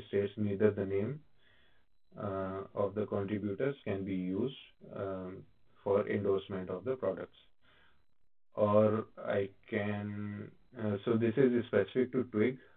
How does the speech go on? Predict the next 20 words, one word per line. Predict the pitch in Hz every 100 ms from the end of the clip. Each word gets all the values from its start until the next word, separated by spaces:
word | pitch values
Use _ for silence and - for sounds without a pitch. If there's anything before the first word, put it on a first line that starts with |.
| - - 104
Uh, | 101 98 98
let's | 98 98 - -
make | 98 98 104
a | 101
general | 104 95 101 104
one. | 101 147 - - _ - _ -
So | 110
I'll | 104 101 104 101 110
again | 104 113 120
go | 107 107
to | 113 110
the | 120 -
admin, | 104 95 98 123 143 151 - - - -
license | 110 98 92 - 127 117
admin, | 117 110 120 123 131 131 131 -
and | 104 101 98 95
select | - 101 127 127
license. | 127 131 147 214 - _ _ - - - - - - - - - - - - - - 107
I'll | 98 92
hit | 104 98